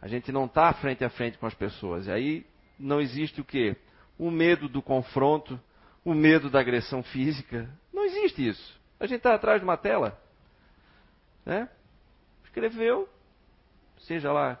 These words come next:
que asneira foi, e tum, vai, né? E assim a gente se sente, muitas vezes, doutores em determinados assuntos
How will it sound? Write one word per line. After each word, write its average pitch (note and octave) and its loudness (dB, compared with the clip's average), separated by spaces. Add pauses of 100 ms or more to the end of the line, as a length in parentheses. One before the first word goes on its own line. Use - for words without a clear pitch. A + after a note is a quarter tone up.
(120)
que - -12
asneira B2 -6
foi, D#3+ -8 (160)
e D4+ -8 (180)
tum, A3+ -6 (1000)
vai, A#2+ 4 (880)
né? E3 0 (340)
E F#3+ 2
assim G#3+ -2
a A3+ 4
gente A#3 -6
se - -14
sente, G#3+ -2
muitas F3 0
vezes, E3 -2
doutores E3+ 6
em B2+ -6
determinados B2 -2
assuntos C#3 -6